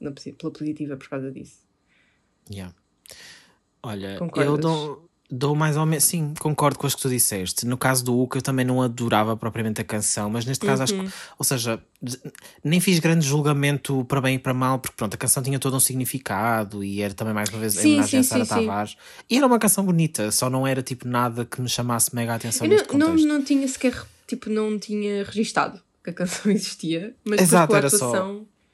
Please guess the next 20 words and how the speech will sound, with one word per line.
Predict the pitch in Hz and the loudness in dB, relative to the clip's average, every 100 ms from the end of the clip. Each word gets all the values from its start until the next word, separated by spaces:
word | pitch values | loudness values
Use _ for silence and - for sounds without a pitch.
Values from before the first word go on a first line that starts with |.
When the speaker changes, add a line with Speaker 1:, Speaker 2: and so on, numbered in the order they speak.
| _ - | _ -10
Speaker 2:
Sim. | - 110 76 _ | -8 -8 -12 _
E | 165 | 2
a | |
atua-, | 190 190 165 | 2 2 0
lá | 180 | 0
está, | 185 143 | 2 -2
eu | 143 | -2
concordo | 151 143 143 | -4 -6 -6
com | - | -6
aquilo | 135 135 | -8 -8
que | 123 | -8
tu | 123 | -8
disseste. | 117 104 - | -6 -8 -6
Eu | 120 | -6
acho | 117 | -6
que | |
a | 123 | -8
atuação | - 123 - 92 101 - - - - _ | -6 -4 -4 -6 -12 -16 -20 -20 -20 _
foi | - 127 | -4 -4
provavelmente | 110 - 120 117 117 113 | -4 -6 -2 0 -2 -4